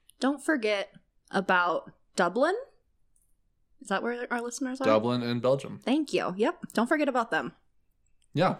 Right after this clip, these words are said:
Speaker 2: we have listeners in Dublin.
Speaker 1: Don't look so fucking surprised, Ben. <laughs>
Speaker 2: We have listeners in Dublin and Belgium and across the U S, but, um, week one, we got downloads in Dublin and Belgium.
Speaker 1: We
Speaker 2: And
Speaker 1: love
Speaker 2: they've
Speaker 1: you.
Speaker 2: been downloading still. It's really exciting.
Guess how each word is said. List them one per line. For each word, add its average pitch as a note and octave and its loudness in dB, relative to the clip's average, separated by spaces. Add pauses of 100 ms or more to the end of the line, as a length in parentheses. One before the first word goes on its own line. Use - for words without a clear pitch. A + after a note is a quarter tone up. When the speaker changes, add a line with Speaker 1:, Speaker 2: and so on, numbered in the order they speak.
Speaker 2:
we C3+ 4
have D3+ 6
listeners D3+ 2
in C3+ 2
Dublin. E3 4 (120)
Speaker 1:
Don't D4+ 4
look D5 6
so C#4+ 4
fucking D#4+ 4
surprised, F#4 4
Ben. A3 4
<laughs> - -4 (680)
Speaker 2:
We C#3 6
have C#3+ 6
listeners D3 4
in C#3 4
Dublin C3 6
and C3 0
Belgium C3 4
and F3+ 4
across E3 4
the C#3+ 0
U C#3 4
S, G#2+ 4
but, A#2 0 (340)
um, A2 2 (300)
week C#3 2
one, C3 4
we A#2 0
got B2+ 4
downloads B2 0
in A#2 -2 (140)
Dublin A#2 2
and B2 -2
Belgium. G#2+ 0 (160)
Speaker 1:
We A#3 4
Speaker 2:
And A#2 6
Speaker 1:
love F#3 4
Speaker 2:
they've A#2 4
Speaker 1:
you. D3 2
Speaker 2:
been C3+ 2
downloading A#2+ 2
still. - -8
It's G#2+ -10
really C#3 0
exciting. B2+ -6